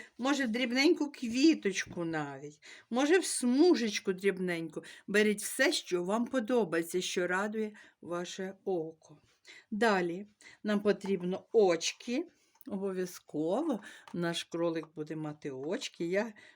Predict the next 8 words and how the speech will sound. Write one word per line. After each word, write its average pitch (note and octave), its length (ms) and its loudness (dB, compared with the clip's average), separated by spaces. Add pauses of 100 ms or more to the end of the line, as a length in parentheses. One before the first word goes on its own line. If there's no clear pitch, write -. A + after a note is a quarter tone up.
(120)
взяла F#3 380 -2
два F#3 300 -2
варіанти. D#3+ 800 -4
Ось F#3+ 360 -10 (320)
такі F#3+ 360 0
з F3 40 -2
зелененькими G3+ 1080 0
повіками A3+ 680 -4